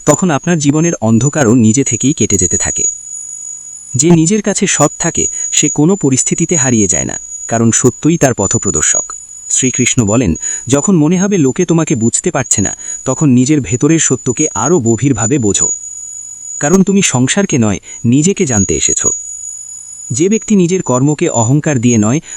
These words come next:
কর্তব্য দিয়ে জোড়ে, তার প্রতিটি কাজ ঈশ্বরের আরাধনা হয়ে যায়। যখন ব্যর্থতা বারবার দরজায় কড়া নাড়ে, তখন মনে রাখবেন, সে আপনাকে ফেলতে নয়,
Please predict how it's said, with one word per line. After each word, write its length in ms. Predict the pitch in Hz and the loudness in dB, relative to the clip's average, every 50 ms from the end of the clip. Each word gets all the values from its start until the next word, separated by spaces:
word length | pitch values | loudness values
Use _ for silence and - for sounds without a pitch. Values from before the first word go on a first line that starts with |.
| - - | -8 -4
কর্তব্য 480 | - 127 127 - - 202 185 180 196 | -2 0 0 0 0 0 0 0 0
দিয়ে 180 | 180 160 151 131 | 0 2 0 0
জোড়ে, 280 | 110 120 117 110 - - - - - - | 2 2 2 0 0 -2 -6 -12 -10 -6
তার 160 | - 127 123 - | -4 -4 -2 -2
প্রতিটি 400 | - 139 135 - 185 175 196 175 | 0 -2 0 0 0 0 0 0
কাজ 280 | - 113 117 - - - | 0 0 -2 -2 -2 -2
ঈশ্বরের 460 | 120 123 113 - - 147 143 156 151 - | -2 0 0 0 0 0 0 0 0 -2
আরাধনা 520 | - 117 113 117 131 120 110 113 107 92 | -2 -2 -2 0 0 0 2 2 2 0
হয়ে 180 | - 90 85 82 | 0 -2 -2 -2
যায়। 200 | - - - - - - - - - - - - - - - - | -2 -2 -2 -4 -4 -6 -10 -14 -20 -20 -20 -20 -20 -18 -12 -6
যখন 300 | 123 127 127 - 139 123 | -4 -4 -2 0 0 0
ব্যর্থতা 460 | 107 110 107 104 - - 143 - 135 110 | 2 2 0 -2 -2 -4 -2 -2 0 0
বারবার 380 | 101 101 107 107 120 123 - | 2 0 0 0 0 -2 -2
দরজায় 360 | 95 101 104 107 104 127 123 117 | -2 -2 -2 0 0 0 0 0
কড়া 220 | - 98 101 123 139 | 0 -2 0 0 0
নাড়ে, 240 | 139 - - - - - - - - - - | 0 0 0 -2 -2 -4 -6 -8 -8 -2 0
তখন 240 | 151 139 - 208 180 | 0 2 2 2 2
মনে 240 | 139 143 170 190 | 2 2 2 2
রাখবেন, 320 | 175 135 107 98 92 85 - - - - - - | 0 0 -2 -2 -4 -4 -6 -6 -10 -12 -8 -6
সে 180 | - - 165 156 | -2 -2 0 0
আপনাকে 340 | 143 - 165 160 - 165 | 0 0 -2 -2 -2 -2
ফেলতে 380 | 151 147 147 - 123 - 170 165 | -2 0 2 2 2 2 2 2
নয়, 220 | 123 104 110 135 | 2 2 0 0